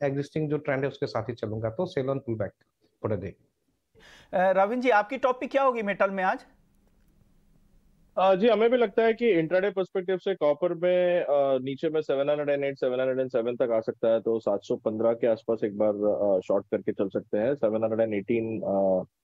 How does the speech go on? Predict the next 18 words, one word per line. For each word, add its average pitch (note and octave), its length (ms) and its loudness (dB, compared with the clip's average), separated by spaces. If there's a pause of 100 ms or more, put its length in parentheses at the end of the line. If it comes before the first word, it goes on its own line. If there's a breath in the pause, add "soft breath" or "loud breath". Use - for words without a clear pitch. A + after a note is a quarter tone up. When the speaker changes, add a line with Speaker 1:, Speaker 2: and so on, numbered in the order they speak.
(360)
Speaker 3:
अ, G2+ 180 4
के A2 160 0
आसपास A2 440 2
एक, A2 280 -4
अ, G2+ 280 2
स्टॉप G#2+ 320 -2
होना G#2+ 180 -2
चाहिए। D3 260 -2
और, D#3 360 2
अ, B2+ 160 2
डाउनसाइड, B2+ 600 0
अ, A#2 100 2
जैसे A2+ 240 -4
मैंने A#2 160 -2
बताया, A#2 260 0
सात G#2 220 -2
सौ A2+ 120 -2
आठ। G2+ 260 0